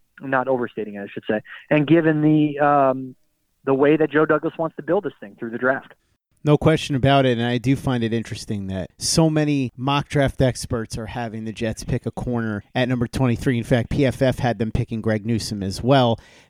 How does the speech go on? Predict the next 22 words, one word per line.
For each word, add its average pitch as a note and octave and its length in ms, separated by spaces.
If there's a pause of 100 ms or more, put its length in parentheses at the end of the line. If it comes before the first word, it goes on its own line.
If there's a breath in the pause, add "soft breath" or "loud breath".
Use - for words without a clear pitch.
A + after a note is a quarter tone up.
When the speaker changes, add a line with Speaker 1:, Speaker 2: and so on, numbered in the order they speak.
Speaker 2:
Doesn't G#3+ 260
necessarily G3 640
mean F3 240
anything C#3 400
other C3 220
than B2+ 160
the B2+ 80
fact C3 300
that B2 100
everybody B2+ 480
knows A#2+ 480
that A2+ 120
the A#2+ 100
Jets B2 320
need A#2+ 120
a G#2 40
corner, B2+ 400
but A2+ 100
as B2 180
you B2 100
said, A#2 220
Daryl, A2+ 380